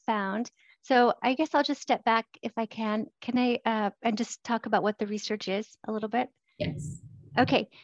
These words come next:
Speaker 1: so we are, I mentioned earlier that I want to make it more accessible for the public. And so what my team has been doing, and we're a really large team with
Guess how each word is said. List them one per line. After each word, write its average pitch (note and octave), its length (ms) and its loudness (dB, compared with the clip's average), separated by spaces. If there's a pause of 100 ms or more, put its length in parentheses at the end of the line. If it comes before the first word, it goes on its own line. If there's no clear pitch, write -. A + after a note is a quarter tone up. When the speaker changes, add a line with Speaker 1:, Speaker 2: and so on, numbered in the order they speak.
Speaker 1:
so C4+ 220 8
we C#4 260 4
are, C4+ 360 6 (120)
I - 80 -4
mentioned C#4 400 2
earlier B3 260 0
that A3 160 -2
I A3 60 0
want G#3+ 280 -2
to - 120 -6
make A#3 240 2
it - 80 -2
more G#3 140 0
accessible G3+ 480 -4
for - 180 -8
the F#3+ 100 -6
public. - 440 -2 (340)
And A#3 140 0
so A#3+ 160 4
what A#3 260 6
my A#3+ 200 2
team C4 240 2
has B3+ 120 2
been A3 340 -2
doing, A3+ 360 0
and G#3 120 -2
we're G#3 120 0
a G3 100 0
really A#3 320 2
large G#3+ 360 -4
team G#3 360 -2 (380)
with G#3+ 180 0